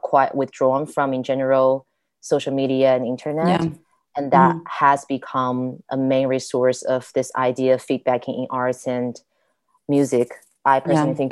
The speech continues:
Speaker 1: it's maybe a bit unfortunate, um, but also because of pandemic, there is much less going on. So I
Speaker 2: Yeah.
Speaker 1: felt definitely a bit distant from this criticism or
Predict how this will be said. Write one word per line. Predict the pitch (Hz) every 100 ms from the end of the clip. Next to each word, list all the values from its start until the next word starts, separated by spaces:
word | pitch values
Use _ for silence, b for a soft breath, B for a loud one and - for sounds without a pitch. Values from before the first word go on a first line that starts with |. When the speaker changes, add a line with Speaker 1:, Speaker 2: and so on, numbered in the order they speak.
| -
Speaker 1:
it's | 131 -
maybe | 135 139 143
a | 135
bit | - 127
unfortunate, | - 139 - 127 107 - _ b b -
um, | 135 127 127
but | 135
also | 131 139
because | 135 135
of | 131
pandemic, | 127 131 127 123 120
there | - 131 -
is | 131 135 127
much | 131 -
less | 123 120 -
going | 131 127 127 127
on. | 123 123 _ _ _ _
So | - 147
I | 135
Speaker 2:
Yeah. | 151 143
Speaker 1:
felt | 135 131 120 - - -
definitely | 131 127 139 131
a | 127
bit | 139 - 147
distant | 139 - 131 131 -
from | 131 127 123
this | 127 123 - - _ _ -
criticism | 156 147 139 147 135 139 135 139 131
or | 131